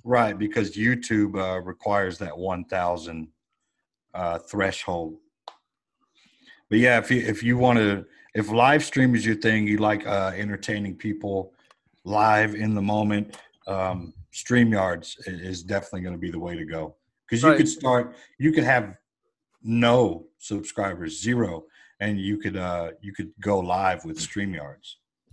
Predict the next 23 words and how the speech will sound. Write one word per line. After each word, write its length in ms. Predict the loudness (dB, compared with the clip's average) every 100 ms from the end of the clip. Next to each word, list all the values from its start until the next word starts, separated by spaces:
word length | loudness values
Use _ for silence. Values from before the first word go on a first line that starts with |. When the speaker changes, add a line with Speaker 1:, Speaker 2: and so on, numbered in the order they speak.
| -20 _ _ _
Speaker 2:
Right. 140 | 0 4
Speaker 1:
So 60 | 4
that's 160 | 4
Speaker 2:
Now 160 | 2 0
Speaker 1:
a, 60 | 0
that's 240 | -2 2
a 60 | 2
benefit. 600 | 4 4 4 0 -12 -14 _ _ _ _
Speaker 2:
Stream, 400 | -14 0 0 0
now 240 | 2 6 8
Speaker 1:
And 500 | 8 8 4 0 -10 -12 -14 -14 _ _ -12
l-, 180 | -10 -10 2
going, 420 | 6 6 6 0
going 360 | 4 6 6 6
live, 540 | 8 8 6 4 -4 -12 0
uh, 280 | 0 0 -2
C 320 | -8 0 2 2
J, 260 | 4 4
believe 360 | 4 4 2 2
it 60 |
or 60 | 0
not, 320 | 2 2 2
is, 380 | 0 -4 -4 -8